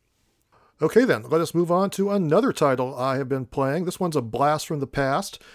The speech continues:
It was a game we were talking about last episode, and that is the Double Dragon and Kunio-kun Retro Brawler Bundle.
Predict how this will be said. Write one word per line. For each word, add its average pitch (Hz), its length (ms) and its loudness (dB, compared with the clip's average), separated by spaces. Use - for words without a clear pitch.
It 160 60 -2
was 151 100 0
a 151 40 0
game 180 160 2
we 180 40 0
were 165 80 2
talking 180 220 -2
about 156 180 2
last 180 280 0
episode, 165 500 -2
and 139 120 -2
that 175 160 -2
is 175 180 -4
the 135 120 -4
Double 151 320 2
Dragon 170 420 0
and 139 240 -8
Kunio-kun 170 840 -2
Retro 180 720 0
Brawler 123 560 4
Bundle. 107 460 -2